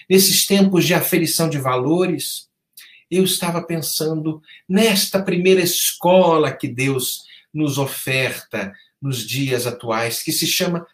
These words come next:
lar. Lar. Qual seria para a sociedade o resultado do afrouxamento, do relaxamento dos laços de família? Uma recrudescência do egoísmo,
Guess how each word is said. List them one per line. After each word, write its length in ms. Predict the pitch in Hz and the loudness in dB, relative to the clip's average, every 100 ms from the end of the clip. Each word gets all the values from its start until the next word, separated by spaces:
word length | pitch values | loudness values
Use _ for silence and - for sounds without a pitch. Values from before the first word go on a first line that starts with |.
| - | -6
lar. 500 | 139 151 165 143 131 - - - _ _ _ _ _ _ - | -2 0 -2 -4 -6 -10 -16 -20 _ _ _ _ _ _ -12
Lar. 560 | 123 147 156 143 135 - - _ _ _ _ _ - | -6 -4 -2 -4 -8 -14 -20 _ _ _ _ _ -2
Qual 200 | 156 151 | 2 2
seria 460 | - 151 143 147 | 2 0 0 0
para 220 | 139 139 135 | 0 -2 -2
a 40 | |
sociedade 920 | - 135 - 123 120 135 135 131 117 _ - _ 147 | -4 -6 -6 -6 -6 -4 -4 -8 -14 _ -20 _ -6
o 80 | |
resultado 840 | 139 143 131 127 143 143 135 139 127 | -2 -2 -4 -6 -2 0 0 -4 -6
do 240 | 127 123 - - - | -6 -8 -12 -20 -4
afrouxamento, 1120 | 160 175 - 170 156 - 131 127 156 165 156 | -2 -2 -2 -2 -2 -2 -2 0 0 0 0
do 140 | 151 143 | 0 0
relaxamento 960 | 123 165 170 165 - 147 147 170 160 | 0 2 2 0 0 -2 0 -2 -2
dos 180 | 151 123 | -4 -2
laços 460 | 143 147 - 139 131 | 0 0 -2 -6 -6
de 100 | 127 | -6
família? 720 | 117 127 151 190 196 196 196 - _ _ _ - | -6 -6 -4 -2 0 0 -4 -8 _ _ _ -14
Uma 220 | 120 117 | -8 -4
recrudescência 1200 | 107 92 135 151 127 127 127 123 - 117 113 113 | -6 -4 -4 -4 -6 -8 -4 -4 -4 -4 -10 -10
do 60 | 117 | -8
egoísmo, 680 | 117 117 107 123 117 107 | -6 -4 -4 -4 -6 -10